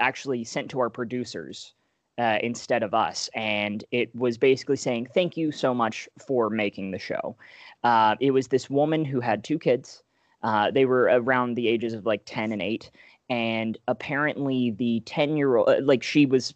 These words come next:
outside in the backyard with them, and she walked inside for a moment. The ten-year-old was playing around the pool, fell in, and started drowning.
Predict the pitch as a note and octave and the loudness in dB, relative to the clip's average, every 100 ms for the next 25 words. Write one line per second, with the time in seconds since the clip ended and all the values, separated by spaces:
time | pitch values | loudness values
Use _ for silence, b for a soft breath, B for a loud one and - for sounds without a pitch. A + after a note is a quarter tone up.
0 | - C3+ - - C3 B2+ B2 A#2+ A#2 C#3 | 0 0 0 0 2 2 0 0 0 2
1 | C3+ B2+ B2+ - B2+ B2 A2+ - C3 A#2+ | 2 2 -4 -4 -4 -4 -8 -6 -6 0
2 | A#2+ C3 - C3+ B2+ - A2+ A2 A2+ G#2+ | 4 4 4 -4 -2 0 0 -2 -8 -6
3 | A2+ B2 A#2 - A2+ - C3 B2+ A#2 A2 | -2 -2 -4 -8 -10 -6 -4 -2 -2 -2
4 | G#2 - B2+ A#2+ G#2+ G#2 F#2 E2 - D3+ | -8 -4 -4 -2 -2 -4 -4 -4 0 0
5 | G#2 - _ _ D#3 C#3+ B2+ B2+ G#2+ G#2+ | 0 -4 _ _ 4 4 4 0 -4 -8
6 | - A2 G2 G2 F2+ G#2+ F2+ G1+ A#1+ | -4 -2 -2 -10 -4 -2 -2 -6 -12